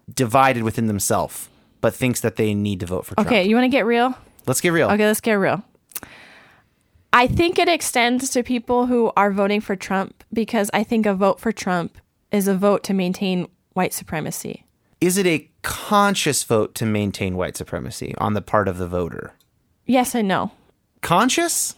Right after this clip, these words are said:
Speaker 2: I think so.
Speaker 1: Knowing.
Speaker 2: Yes. Here's the thing.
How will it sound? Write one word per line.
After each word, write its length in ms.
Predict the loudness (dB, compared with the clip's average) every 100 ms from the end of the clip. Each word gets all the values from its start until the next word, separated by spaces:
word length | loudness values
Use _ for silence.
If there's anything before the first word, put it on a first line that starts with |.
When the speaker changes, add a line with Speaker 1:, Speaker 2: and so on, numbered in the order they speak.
| -4
Speaker 2:
I 100 | -2
think 200 | -2 -2
so. 120 | 0 0 0 -4 -2
Speaker 1:
Knowing. 560 | 2 4 2 -2 -6 -10 _ _ _
Speaker 2:
Yes. 640 | 0 0 0 -8 -8 -8
Here's 260 | 0 2 4
the 120 | 0
thing. 340 | 2 2 0